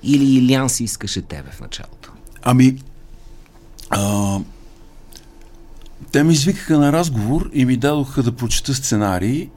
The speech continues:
Speaker 2: и, а, след това направихме някакви проби, а, което, да, може да се каже, че е кастинг и правихме проби директно с,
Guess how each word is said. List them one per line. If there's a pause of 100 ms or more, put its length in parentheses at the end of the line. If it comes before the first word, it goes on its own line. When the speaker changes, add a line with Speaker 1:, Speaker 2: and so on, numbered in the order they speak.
Speaker 2:
и, (460)
а,
след
това
направихме
някакви
проби, (760)
а,
което,
да,
може
да
се
каже,
че
е
кастинг
и
правихме
проби
директно
с,